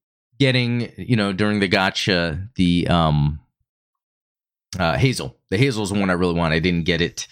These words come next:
and I spent all my coins on that. So, but, uh, hopefully we'll get it soon. But I gotta say, it's really fun when you have a group of people to play with, because you can just create your own private room and play. Even two,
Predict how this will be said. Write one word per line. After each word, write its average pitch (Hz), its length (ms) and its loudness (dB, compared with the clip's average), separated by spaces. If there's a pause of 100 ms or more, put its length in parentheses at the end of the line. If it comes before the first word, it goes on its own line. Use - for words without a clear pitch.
(340)
and - 80 -8
I 85 60 -4
spent - 360 -6
all 82 140 0
my 78 400 0 (540)
coins 180 340 0
on 76 160 0
that. 85 480 -2 (460)
So, - 180 -8 (260)
but, 92 140 0
uh, 85 160 0
hopefully 104 300 -2
we'll 85 100 -2
get 87 140 0
it 78 100 -6
soon. 95 220 -2 (200)
But 208 100 2
I 226 40 0
gotta 220 160 0
say, 151 140 0
it's - 140 -4
really 233 160 0
fun 190 220 0
when 139 100 2
you 123 100 2
have 127 120 2
a 107 60 0
group 131 300 0
of 95 200 -6 (280)
people 123 240 0
to 92 80 0
play 107 260 0
with, 98 240 -2
because 101 280 0
you 123 60 0
can 113 120 2
just 110 160 -2
create 113 220 0
your 110 120 0
own 113 100 -2
private 101 280 0
room 110 200 -2
and 90 100 -2
play. 107 300 -2 (520)
Even 165 320 2
two, 180 380 -2